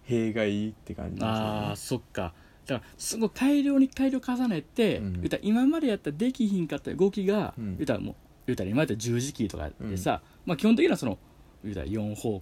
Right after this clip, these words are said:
Speaker 2: 向、
Speaker 1: うん。
Speaker 2: まあ、斜め入れたら八方向とかやったけど、
Speaker 1: うん。
Speaker 2: いや、そうじゃなくて、もうあれも言うたらグリグリ動かせるから、
Speaker 1: うん。
Speaker 2: 細やかな動きができるようになりましたよ。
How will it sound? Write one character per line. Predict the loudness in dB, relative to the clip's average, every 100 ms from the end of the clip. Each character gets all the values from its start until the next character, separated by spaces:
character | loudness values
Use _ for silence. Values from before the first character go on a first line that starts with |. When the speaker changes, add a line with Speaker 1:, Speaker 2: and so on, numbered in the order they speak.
| -6
Speaker 2:
向、 | -8 -6
Speaker 1:
う |
ん。 | -6 -2
Speaker 2:
ま | 4
あ、 |
斜 | 6 6 4
め |
入 | 2
れ |
た | 2
ら | -4
八 | -4 -4
方 | -2 -2
向 | -4 -6
と | -6
か |
や | -4
っ | -4
た |
け | -2
ど、 | -4
Speaker 1:
う | -6
ん。 |
Speaker 2:
い | -10 -20 -12 -8
や、 | -8 -8
そ | 0 2
う | 2
じ |
ゃ | 0
な |
く | -4 -4
て、 | 0 0 0 -6
も | -6
う |
あ | -4
れ |
も | -4 -4
言 | -4
う |
た | -6
ら | -2
グ | 0
リ | 2
グ | 0
リ | 0
動 | -2
か | -4
せ | -4
る |
か | -4
ら、 | -4 -4 -6
Speaker 1:
う |
ん。 | -2
Speaker 2:
細 | 0
や | 0
か | -2
な |
動 | -4
き |
が | -4
で | -2
き | 0
る |
よ | 2
う |
に |
な | 2
り | 0
ま | -2
し | -2
た | -2
よ。 | -2